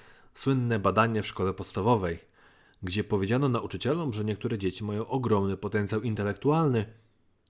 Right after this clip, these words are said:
a w rzeczywistości wybrano je całkiem losowo.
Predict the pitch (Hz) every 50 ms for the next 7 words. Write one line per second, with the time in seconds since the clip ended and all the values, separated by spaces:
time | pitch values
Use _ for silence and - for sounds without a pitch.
0 | - - - 101 110 147 151 - 233 233 - - - 92 87 - - 101 95 104
1 | 110 - _ _ - 113 127 113 107 101 95 92 92 90 92 98 107 - - -
2 | 80 78 - - 90 90 98 104 - - 196 135 92 87 85 85